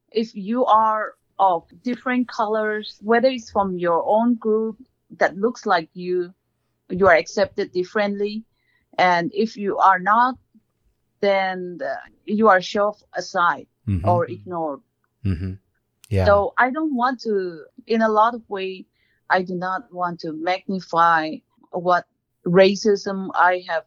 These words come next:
Speaker 1: experienced, but more of what God has done through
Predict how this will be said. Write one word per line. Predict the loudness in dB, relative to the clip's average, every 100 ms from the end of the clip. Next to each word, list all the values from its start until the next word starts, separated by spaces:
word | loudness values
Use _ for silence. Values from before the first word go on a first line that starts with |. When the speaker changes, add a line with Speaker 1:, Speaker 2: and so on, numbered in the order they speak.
| -10
Speaker 1:
experienced, | -12 -10 -4 -2 -2 -6 -6 0
but | 0
more | 0 0 2 0 0
of | -4 -2
what | 0 0 -4 _ _ _ _ _ -8
God | 0 2 2 -2
has | -10 -10 -8
done | -6 -6 -10
through | -8 -6 -4 -8